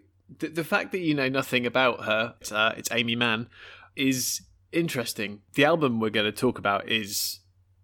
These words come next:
Magnolia, or the Magnolia soundtrack, Magnolia's film,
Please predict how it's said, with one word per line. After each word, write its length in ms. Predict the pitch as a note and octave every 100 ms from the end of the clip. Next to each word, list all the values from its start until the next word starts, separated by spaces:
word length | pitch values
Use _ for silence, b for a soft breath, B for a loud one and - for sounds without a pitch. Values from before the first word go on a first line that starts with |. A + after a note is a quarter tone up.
| _
Magnolia, 640 | A#2+ A2+ G#2+ B2+ B2+ A2 -
or 120 | A2
the 100 | A2+
Magnolia 480 | B2 B2 B2+ B2 A2+
soundtrack, 520 | B2 G#2 G#2 - -
Magnolia's 640 | G#2 G#2 G#2+ G#2 G#2 - - - -
film, 320 | - C#3+ D3